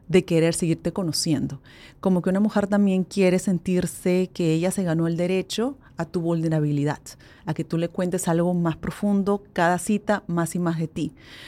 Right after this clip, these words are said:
¿Por qué? Porque como tú decías al comienzo, un hombre que es auténtico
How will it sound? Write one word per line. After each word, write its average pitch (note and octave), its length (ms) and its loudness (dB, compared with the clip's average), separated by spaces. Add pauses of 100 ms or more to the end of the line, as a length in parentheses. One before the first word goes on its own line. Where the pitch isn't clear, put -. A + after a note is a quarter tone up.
(220)
¿Por F3 220 0
qué? D#3+ 280 0 (640)
Porque G3 320 6
como F3+ 180 0
tú F#3 280 0
decías A#3 320 4
al B3 100 4
comienzo, F#3+ 680 2 (360)
un F#3+ 200 2
hombre G3+ 360 4
que G3 120 -2
es - 120 -4
auténtico F3+ 920 -2